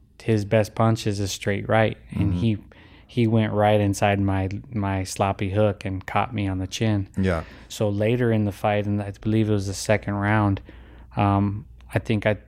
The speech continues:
Speaker 1: we were in a clinch. We pushed off, and he kept his guard up, and I threw a right uppercut, a left hook, a right, and then he was,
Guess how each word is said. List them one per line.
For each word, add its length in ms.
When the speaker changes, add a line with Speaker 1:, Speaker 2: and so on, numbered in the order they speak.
Speaker 1:
we 140
were 100
in 100
a 60
clinch. 480
We 80
pushed 340
off, 300
and 80
he 80
kept 300
his 180
guard 320
up, 240
and 100
I 120
threw 200
a 100
right 300
uppercut, 720
a 80
left 320
hook, 320
a 100
right, 480
and 220
then 320
he 280
was, 400